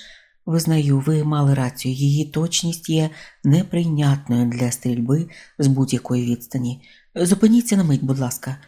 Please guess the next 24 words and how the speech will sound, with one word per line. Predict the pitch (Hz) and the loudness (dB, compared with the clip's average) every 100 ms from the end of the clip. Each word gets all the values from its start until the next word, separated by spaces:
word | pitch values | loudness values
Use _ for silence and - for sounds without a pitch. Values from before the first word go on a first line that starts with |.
| _ _ _ - | _ _ _ -2
Вони | 165 214 233 | 4 8 8
обернулися, | 202 190 214 262 247 226 | 6 4 4 4 2 2
Леонард | 208 180 180 196 226 180 | 2 2 2 0 0 -2
уже | 156 190 | -2 0
розбирав | 208 208 190 156 151 185 202 | 2 0 0 0 0 -2 -4
трубку. | - 147 143 - 143 143 _ _ _ _ | -4 -4 -4 -6 -6 -8 _ _ _ _
«Потримайте, | - 175 214 226 156 | -6 0 0 0 -2
будь | 147 | -2
ласка, | 143 143 143 | 0 0 -2
цю | 143 - | -6 -6
деталь, | 147 147 147 131 - - _ | -6 -4 -4 -4 -6 -20 _
капрале, | - 139 135 131 139 - - - | -8 -4 -2 -2 -6 -10 -16 -4
а | 160 151 | -2 0
ви, | 190 | 0
сержанте, | 220 - 143 139 143 | 0 0 0 0 0
якщо | 139 - 143 | -2 -2 -2
ваша | 135 151 | -2 -2
ласка, | 151 139 - 143 | -2 -2 -2 -4
зафіксуйте | 180 220 214 - 156 143 139 | -4 -4 -4 -4 -4 -4 -8
цей | 143 147 139 | -4 0 0
шматочок | 135 156 160 220 151 139 | 0 -2 -2 -2 -2 -4
в | |
одному | 147 160 156 | -4 -2 -2
положенні. | 151 151 139 135 131 | -4 -4 -2 -2 -4